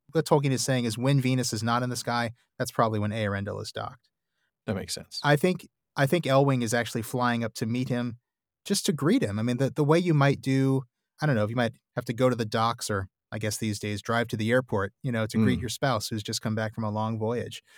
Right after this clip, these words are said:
Speaker 1: I don't think that's strange at
Speaker 2: <laughs>
Speaker 1: all
Speaker 2: Okay.
Speaker 1: that she would go to
Speaker 2: No.
Speaker 1: meet him.
Speaker 2: True.
Speaker 1: I mean, I guess one big difference is that Elwing doesn't have to park the car and wait in the cell phone lot,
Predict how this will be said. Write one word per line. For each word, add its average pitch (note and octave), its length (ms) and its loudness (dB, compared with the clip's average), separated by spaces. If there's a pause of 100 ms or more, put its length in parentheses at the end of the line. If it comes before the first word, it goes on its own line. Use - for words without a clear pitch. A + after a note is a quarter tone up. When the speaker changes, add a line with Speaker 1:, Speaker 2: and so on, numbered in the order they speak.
(180)
Speaker 1:
I F#3 120 2
don't D4 200 -2 (120)
think A#3+ 160 4
that's A3 200 4
strange G#3+ 380 4
at G#3 80 6
Speaker 2:
<laughs> - 0 -
Speaker 1:
all G#3+ 200 4
Speaker 2:
Okay. D#3 120 -4 (100)
Speaker 1:
that A#2+ 100 0
she - 140 0
would B2+ 120 0
go B2+ 140 4
to C3+ 60 4
Speaker 2:
No. A#2+ 80 4
Speaker 1:
meet A#2 120 2
him. G2 200 -4 (340)
Speaker 2:
True. A2+ 320 -2 (160)
Speaker 1:
I C3 80 4
mean, C3+ 80 8
I B2+ 40 6
guess C3+ 280 4 (120)
one D#3+ 200 4
big A#2 140 4
difference A#2 340 0
is G#2+ 80 -6
that A2 140 2
Elwing A2 300 2
doesn't G#2+ 220 0
have A2+ 140 -2
to A#2 80 -12
park A2+ 240 -2
the A2+ 80 -12
car A#2 240 2
and G#2 100 0
wait A2 140 -2
in G#2+ 60 -8
the G2 60 -6
cell C#3 220 0
phone G2 280 -6
lot, G#2+ 220 -2